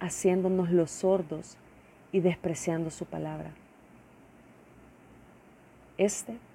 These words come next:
es un buen momento para tomar una sabia decisión. Escuchar al Señor y obedecer. Escucharle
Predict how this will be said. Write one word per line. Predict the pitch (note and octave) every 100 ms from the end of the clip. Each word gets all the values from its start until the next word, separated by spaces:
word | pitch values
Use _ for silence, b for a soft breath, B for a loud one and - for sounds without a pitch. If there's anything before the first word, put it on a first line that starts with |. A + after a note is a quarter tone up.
| - - - - - - - - - - - - - - F#3
es | -
un | F#3+ E3+
buen | E3+ E3+
momento | E3 E3+ E3 - - - - - - - - - -
para | F#3+ F#3+
tomar | F#3 D#3+ E3 E3+
una | F3 E3
sabia | - E3+ E3 E3
decisión. | D3+ - - - D#3+ E3+ - - - - - - - - - - - - - - -
Escuchar | E3+ - F3 - F3+ F#3+
al | F#3
Señor | - E3 D#3+ E3+ - - - - - - -
y | F#3+ F3+
obedecer. | D#3+ D#3 C#3+ - D#3 - - - - - - - - - - - - - - - - - - - - - - - - - - - - - - - -
Escucharle | - - A3 - - A#3 B3 B3 C4+